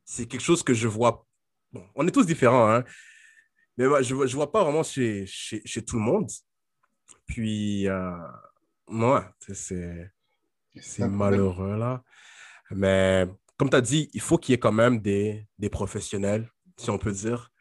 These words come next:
Speaker 2: Ouais.
Speaker 1: euh, qui se chargent de, de ça. Et, euh, moi, si je reviens à, à, à, à, à ma question, parce que t'as, euh, Diogène avait dit que, bon, là, en ce moment, il y a, il y a beaucoup de, de mé-, de, de médiums, euh, pour acquérir de l'information. Puis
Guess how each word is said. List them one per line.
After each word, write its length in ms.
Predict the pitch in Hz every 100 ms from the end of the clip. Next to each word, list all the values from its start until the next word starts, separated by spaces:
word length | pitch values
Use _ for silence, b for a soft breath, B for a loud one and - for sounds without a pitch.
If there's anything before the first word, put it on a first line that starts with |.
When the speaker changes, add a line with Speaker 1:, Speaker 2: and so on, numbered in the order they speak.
| _ -
Speaker 2:
Ouais. 80 |
Speaker 1:
euh, 160 | 95 90
qui 180 | - 107
se 140 | -
chargent 380 | 98 - 110 101
de, 240 | 98 92 87 87
de 140 | 95
ça. 300 | 98 - 135 - B B B B B
Et, 300 | 104 101 101
euh, 400 | 95 95 92 90 90 _ _ _ _ _ _ _ _
moi, 100 | 117
si 120 | -
je 60 | 123
reviens 180 | 113 120
à, 120 | 98
à, 200 | 110 110 113 110
à, 80 | -
à, 180 | 107 113
à 60 | 104
ma 140 | 98
question, 400 | - 104 - 143
parce 380 | - - _ -
que 60 | 117
t'as, 380 | 110 107 98 98
euh, 220 | 101 101
Diogène 380 | 98 113 101 127
avait 440 | 101 101 95 92
dit 240 | 90 92 104
que, 80 | 113
bon, 140 | 95 - 98
là, 180 | 107
en 60 | 101
ce 100 | 107
moment, 120 | 104
il 40 | 104
y 40 |
a, 40 |
il 60 | 101
y 20 |
a 60 | 101
beaucoup 240 | 107 -
de, 180 | 113 98
de 140 | 95
mé-, 320 | 101 104 101 95 -
de, 280 | 104 98 92
de 100 | 98
médiums, 540 | 104 98 92 113 101
euh, 100 | 92 - B B -
pour 140 | 98
acquérir 320 | 104 - 113 110
de 40 |
l'information. 600 | 101 107 98 - 127 131
Puis 120 | 123